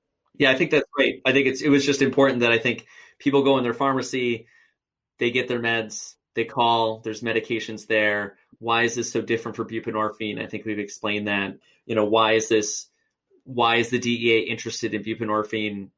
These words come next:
the safest opioid versus other opioids? And, you know, and why can pharmacists refuse to stock? You know, why can they refuse to do that? Or why are they afraid of, I think, as you said, their livelihood? Because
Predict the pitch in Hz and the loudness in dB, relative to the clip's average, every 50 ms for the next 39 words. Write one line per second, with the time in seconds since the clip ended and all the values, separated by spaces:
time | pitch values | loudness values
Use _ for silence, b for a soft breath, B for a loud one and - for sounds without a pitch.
0 | _ - 110 - - 117 110 - 113 107 - 113 107 107 107 113 107 104 101 101 | _ -14 -8 -2 0 2 2 2 0 0 2 0 0 0 0 0 0 0 0 -2
1 | 104 104 101 - 104 101 - - 110 107 107 104 - 113 110 - - 110 104 104 | -4 -6 -8 -8 -10 -8 -6 -4 -2 0 0 0 0 0 -2 -2 0 0 0 2
2 | 101 98 98 98 95 - - - _ _ _ _ _ _ _ - 113 110 107 107 | 2 0 0 -2 -4 -10 -18 -20 _ _ _ _ _ _ _ -2 0 2 2 2
3 | 104 104 101 101 101 98 - _ _ _ _ - 123 117 - 117 110 107 104 113 | 2 0 -2 -4 -8 -10 -14 _ _ _ _ -2 -2 0 0 -2 -2 0 2 2
4 | 117 120 127 135 131 147 131 113 113 113 - - 117 110 113 107 - - 107 - | 2 2 2 0 0 0 0 0 0 -2 -2 -2 0 0 -2 -4 -6 -8 -10 -10
5 | - - - - - 117 110 110 - - 123 135 175 147 107 107 110 110 - - | -10 -14 -16 -10 -8 -6 -6 -6 -2 2 4 6 6 6 6 4 0 -2 -4 -6
6 | - - 110 - - - - 117 151 131 - - - - 110 104 101 104 104 107 | -8 -6 -6 -4 -2 0 2 2 2 2 0 -2 -4 -6 -6 -8 -6 -4 -4 -2
7 | 107 110 113 113 - 120 113 113 107 107 107 110 104 b b b b b b b | -2 -2 -2 -4 -4 -4 -2 -2 0 0 0 -2 -2 b b b b b b b
8 | _ - 113 110 - - 131 131 131 - - - 127 131 131 123 113 110 110 110 | _ -4 -4 -4 0 0 2 2 0 0 -4 0 2 2 4 6 6 6 4 4
9 | 113 117 120 120 120 120 117 110 104 104 - - 117 117 117 110 104 104 107 107 | 2 2 4 4 4 6 6 4 4 2 0 0 2 2 2 2 0 -2 -4 -4
10 | 110 104 113 104 98 104 104 98 - - 131 117 113 107 b b b b b _ | -4 -4 -4 -4 -4 -6 -10 -12 -6 -2 0 2 2 0 b b b b b _
11 | - 120 123 123 110 104 104 107 117 139 - 127 135 123 113 120 117 110 101 101 | 0 2 4 4 4 2 2 2 2 2 2 2 2 0 0 0 -2 -4 -4 -2
12 | 101 110 107 - 120 104 104 104 101 - - | -4 -4 -4 -4 -2 -2 -2 -2 -4 -8 -14